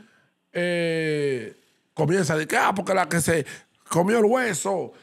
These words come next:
y viene y sube uno por un lado que, atención mujeres. Para mí eso fue un, un comentario de, de ese periodista, eh, desafortunado, un, un comentario, eh,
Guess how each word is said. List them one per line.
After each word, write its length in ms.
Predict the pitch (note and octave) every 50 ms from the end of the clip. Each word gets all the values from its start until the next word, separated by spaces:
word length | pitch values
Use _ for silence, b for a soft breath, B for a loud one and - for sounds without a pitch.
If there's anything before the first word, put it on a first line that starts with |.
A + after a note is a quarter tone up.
| b b
y 140 | C3 C#3+ D3+
viene 260 | E3+ G3 G#3 G3 F3
y 40 | D3+
sube 240 | C3+ F3 G3 F#3+ E3+
uno 240 | F3+ F#3 F#3+ F3 D#3
por 160 | D#3 E3+ E3
un 100 | D#3 D3+
lado 220 | E3+ F#3 F#3 -
que, 240 | - D#3 D3+ C3 A2+ B B B B B
atención 560 | - - C#3+ D#3+ D#3 - F#3 E3 C#3 F3 A3
mujeres. 800 | A3+ G#3+ G3+ F#3 G3 A#3 A#3 A#3 A3 G#3 F#3+ F3+ D#3+ C#3+ A#2+ - - _ _ _ _ _ _ _ _ _ _ _ - A2
Para 240 | A2+ C#3 C3+ C3 B2+
mí 120 | C3+ D#3+ F3+
eso 220 | F3+ E3+ D#3 D#3+
fue 120 | C#3 D3+
un, 200 | D#3+ E3 E3 D#3+ -
un 280 | - D3+ D3+ D#3+ D#3+
comentario 680 | D#3 D3+ D3+ C#3+ C#3+ C3+ B2 - C#3+ C#3+ C#3+ C#3+ C#3 C#3 C3
de, 300 | C3 B2+ B2 A#2 A2+ A2
de 200 | A#2 A#2 A2+ A#2
ese 220 | A#2+ A#2 - B2+
periodista, 760 | B2 B2 B2 B2 A#2+ A2+ A2+ B2 B2 A2+ F#2+ - - G2+ F#2+ _ _ _ _ _ _ _ _ _ _ _ _
eh, 320 | - - G#2 G2+ G2 G2 F#2+
desafortunado, 1200 | G2 G2+ F#2 - F#2 F2 - G#2+ G2+ G2+ F2+ - G2 F2+ F#2+ A#2 C#3 C#3+ B2+ A2 G#2 A2+ C3 - - _ _ _ _ _ _ _ _ _ _ _ _
un, 220 | - A2 A2+ A#2+ B2
un 240 | B2+ A2 A#2+ A#2+ A#2+
comentario, 1080 | A#2 C3 B2 B2 B2 A#2 G#2+ B2 A#2 A#2 A#2+ A#2+ A#2+ A#2+ A#2+ A#2 A2+ A2 G#2 G2 F#2 - b b b b b b b _
eh, 1000 | - A2+ A2+ A2+ A2 A2 A2 G#2+ G#2 G2+ G2 G2 F#2 F2+ F2 E2 D#2 D2+ C2+ C2